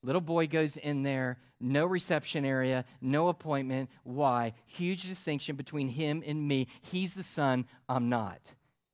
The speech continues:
So this is what he says. When we're coming and addressing the Heavenly Father,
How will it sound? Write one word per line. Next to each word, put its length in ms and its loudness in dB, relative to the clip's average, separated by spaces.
So 140 -2
this 180 -4
is 80 -6
what 140 -2
he 80 2
says. 420 -2
When 240 0
we're 180 -4
coming 400 -2
and 80 -4
addressing 500 -2
the 80 -2
Heavenly 300 -4
Father, 340 0